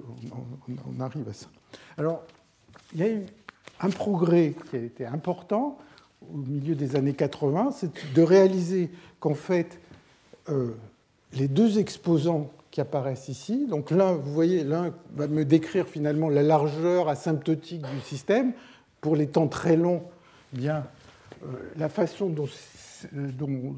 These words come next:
ce palier dépend de la taille va augmenter comme une loi de puissance.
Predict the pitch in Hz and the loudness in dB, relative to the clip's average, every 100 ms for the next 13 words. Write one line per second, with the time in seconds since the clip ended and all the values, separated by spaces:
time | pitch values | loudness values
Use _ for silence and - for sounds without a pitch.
0 | 131 - 123 151 156 156 160 151 - - | -10 -8 -4 0 0 2 2 0 -6 -20
1 | _ _ 120 165 175 185 180 156 139 135 | _ _ 2 4 4 2 0 0 0 -2
2 | - 151 147 135 - - 131 147 143 143 | -4 -4 -4 -6 -14 -6 -2 0 0 -2
3 | 139 147 147 131 131 139 139 - 135 190 | -2 -2 0 0 2 0 0 -6 -6 -2
4 | 247 277 - | -2 -4 -10